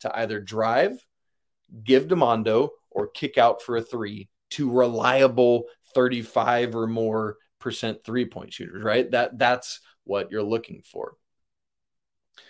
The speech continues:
But as for what Carolina needs, you still need front court depth because it can't just be Mondo and Jalen Washington. I mean, that's all you got right now. Zayden High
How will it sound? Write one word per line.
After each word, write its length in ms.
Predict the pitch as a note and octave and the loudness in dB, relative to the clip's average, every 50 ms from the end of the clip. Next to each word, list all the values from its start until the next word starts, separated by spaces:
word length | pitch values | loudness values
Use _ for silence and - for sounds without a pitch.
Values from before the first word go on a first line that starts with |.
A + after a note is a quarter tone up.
| _ _ _ _ _ _ | _ _ _ _ _ _
But 180 | - D#3+ D#3+ - - | 4 4 4 2 2
as 220 | E3 F3 G3 F#3+ | 2 2 2 2
for 160 | - G#3+ G#3 | 4 6 6
what 160 | G3+ G#3 G3+ - | 6 6 6 4
Carolina 460 | - F3 F3 F3 D#3+ E3 E3 E3 C#3 | 2 4 4 4 4 2 0 0 -2
needs, 420 | A2+ G#2 G2+ G#2 A2+ A#2+ - - _ | -4 -4 -6 -8 -12 -14 -18 -20 _
you 160 | - D3 C3+ B2+ | -12 -10 -8 -6
still 260 | - - - F#3+ F#3+ | -4 2 4 4 4
need 380 | F#3+ G3 F#3+ D#3+ C3+ - - | 4 2 -2 -4 -8 -12 -14
front 340 | - - - F3 D#3+ D3+ - | -16 -8 -4 -4 -4 -4 -6
court 300 | - - A#2 G2+ - F#2+ | -6 -4 -4 -4 -4 -6
depth 340 | F#2+ G2 A2 A2+ - - - - | -8 -6 -6 -6 -8 -12 -14 -14
because 280 | A#2 A2+ - C#3 B2+ A#2+ | -12 -8 -4 -4 -2 -2
it 120 | C#3 C#3 - | -4 -6 -8
can't 320 | - - D3+ C#3 C#3+ C3 | -8 -6 -4 -4 -4 -4
just 220 | C3 C3 A#2+ G#2+ | -6 -8 -8 -4
be 120 | A2+ B2+ B2+ | -2 -2 -2
Mondo 440 | B2 A#2 G#2+ A2 A#2 A2+ A#2 A2+ A2+ | 0 0 -2 -2 0 -2 -2 -2 -2
and 120 | A2 G#2+ | -2 -2
Jalen 280 | G#2+ A2+ G#2+ G#2+ G#2+ G#2+ | -4 -6 -6 -6 -6 -6
Washington. 500 | G#2+ G2+ - - - - - A2 A2 G#2+ | -6 -6 -6 -8 -12 -14 -16 -14 -10 -8
I 80 | A2 | -6
mean, 160 | A2+ A#2+ A2+ | -6 -4 -4
that's 240 | A2+ A#2 B2+ - - | -2 -2 -2 2 6
all 160 | C#3+ C#3 C#3 | 8 8 8
you 140 | B2+ A#2 A2+ | 6 4 -2
got 340 | G#2+ G2 B2 A#2+ A#2+ - - | -2 -2 -2 -2 -2 -4 -8
right 220 | F#2+ G2+ G2+ - | -12 -14 -12 -12
now. 300 | - G#2+ G#2 G#2+ B2+ - - - - _ - | -10 -8 -6 -6 -6 -8 -12 -20 -20 _ 4
Zayden 300 | D3 F#3+ G3+ G3+ F3 C#3+ | 8 8 8 8 6 2
High 520 | A#2 - B2+ A#2+ A#2 A#2+ C3 C#3 C#3 C#3 | -2 0 2 2 4 4 4 2 2 -2